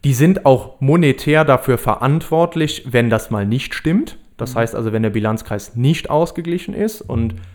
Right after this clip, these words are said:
Speaker 1: in real nachher zu einem bestimmten Zeitpunkt es doch nicht zusammengepasst hat, kostet das natürlich Geld, weil da muss der Übertragungsnetzbetreiber eingreifen und so. Dementsprechend, auch die sind dann dafür verantwortlich. So kann das auch abgerechnet werden.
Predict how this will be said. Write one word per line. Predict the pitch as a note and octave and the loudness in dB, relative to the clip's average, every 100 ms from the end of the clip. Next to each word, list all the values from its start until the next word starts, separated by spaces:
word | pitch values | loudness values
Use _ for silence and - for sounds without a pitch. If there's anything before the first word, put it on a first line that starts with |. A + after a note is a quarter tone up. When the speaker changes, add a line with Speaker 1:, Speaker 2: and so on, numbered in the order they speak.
| - _ - | -20 _ -6
Speaker 1:
in | A#2+ | -4
real | A2 A2+ A2 C3 | 2 4 6 4
nachher | B2+ B2 - A#2 A#2 A#2 - | 4 2 2 0 2 0 -4
zu | - A2 | -8 -6
einem | A2+ - B2 | -6 -6 -4
bestimmten | A2+ - B2+ - | -4 -4 -6 -2
Zeitpunkt | A#2+ A2+ A2 - | -2 -2 -8 0
es | |
doch | C#3 F3+ | 2 2
nicht | E3+ | -4
zusammengepasst | D3 D3+ D3+ D3 D3 C#3+ C#3 | -2 0 0 -2 -2 0 -2
hat, | C3+ - - | -2 -6 -12
kostet | - B2 - | 0 0 0
das | A2 | -6
natürlich | G2+ - - | -8 -10 0
Geld, | F3 F#3 F3+ B2 | 4 4 2 0
weil | A2 | -4
da | G#2 | -4
muss | A2+ - | -8 -10
der | - | -8
Übertragungsnetzbetreiber | G#2+ G2+ G2+ G#2 - G2+ - - G2 F#2+ | -8 -8 -8 -8 -12 -16 -14 -6 -4 -2
eingreifen | E3+ F#3 D#3+ D3+ D3 C#3 | 0 0 4 4 2 -2
und | C3 | -4
so. | C3 C3+ C3 - - - - - _ - _ _ _ _ _ _ - | 2 0 0 -12 -20 -20 -20 -20 _ -20 _ _ _ _ _ _ -2
Dementsprechend, | A2+ F2 - B2 B2+ C#3+ C#3 - - _ _ _ _ - | -2 -2 -4 -2 -2 -2 -4 -8 -20 _ _ _ _ -4
auch | A2 G2 | -2 -2
die | - C3+ | -2 -2
sind | A#2 G#2+ | 0 0
dann | G#2+ | 0
dafür | G#2 G#2+ | 0 0
verantwortlich. | F#2+ B2+ E3 E3+ B2 | 0 0 2 0 2
So | C3+ | 2
kann | B2 B2 | 2 -2
das | G#2+ | -2
auch | - - A#2+ | -6 -4 -4
abgerechnet | - - C3 D3 - F3 D3+ | -2 0 2 2 0 -2 0
werden. | E3 F#3+ | 0 0